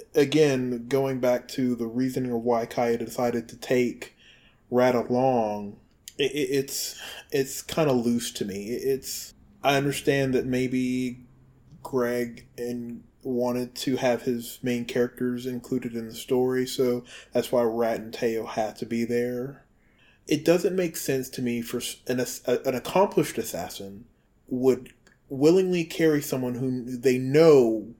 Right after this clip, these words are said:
could possibly interrupt with their assignment, and then on top of that, do something that would possibly weaken them in the, in the attempt to do that, because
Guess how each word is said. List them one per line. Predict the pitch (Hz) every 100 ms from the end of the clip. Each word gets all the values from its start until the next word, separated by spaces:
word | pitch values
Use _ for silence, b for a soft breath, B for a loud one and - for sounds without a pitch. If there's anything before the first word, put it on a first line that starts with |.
| -
could | 143 -
possibly | 147 139 139 131 127
interrupt | 135 131 123 120 123
with |
their | 120 113
assignment, | 110 123 110 101 95 - - b b b -
and | 131 131
then | 131 127
on | 131 127
top | - 175 165
of | 131
that, | 127 123 - b b b _ 117 117
do | 165
something | 165 160 151 147
that | 139 131
would | 123
possibly | - 135 135 135 135 127 117
weaken | 117 165 160 131
them | 120 113
in | 120 117
the, | 110 110 131
in | 131
the | 120
attempt | 120 - 139 131
to | 117
do | 143 160
that, | 123 101
because | - 143